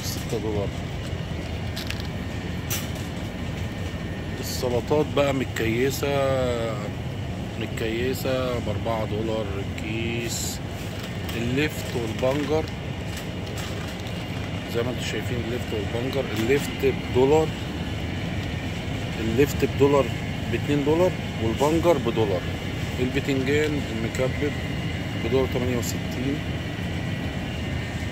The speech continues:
الكرنب، بس كرنب صغير، شايفين كرنب صغير جدًا. البصل الأخضر أهو. كوسة، بص الكوسة قد إيه؟ مش كوسة، دي قتة.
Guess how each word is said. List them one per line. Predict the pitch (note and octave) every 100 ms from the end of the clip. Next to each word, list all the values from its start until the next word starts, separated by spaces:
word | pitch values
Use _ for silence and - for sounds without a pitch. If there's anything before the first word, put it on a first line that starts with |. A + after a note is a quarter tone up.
| -
الكرنب، | - D#3+ F#3
بس | F3 D#3+ -
كرنب | - D#3+ D#3+ D3+
صغير، | C3+ D3+ B2 G2 - - - -
شايفين | - A2+ C3+ D3+ C#3
كرنب | C#3+ D3
صغير | C#3+ C#3+ C#3
جدًا. | C#3+ - G2 - - - - - - - - - - - - - - - - - - - - - - - - - - - - - - - - - - - - - - - - - - - - - - - -
البصل | C3 C#3+ D3 C3+
الأخضر | C3 C3 C3 D3 - - - - - G2
أهو. | - - - - - - - - - - - - - - - -
كوسة، | D3 C#3 C3+
بص | C3 C3
الكوسة | - C3
قد | C3 A#2+
إيه؟ | D3+ - - - - -
مش | -
كوسة، | - C3+ -
دي | A#2 A#2+
قتة. | C3+ - -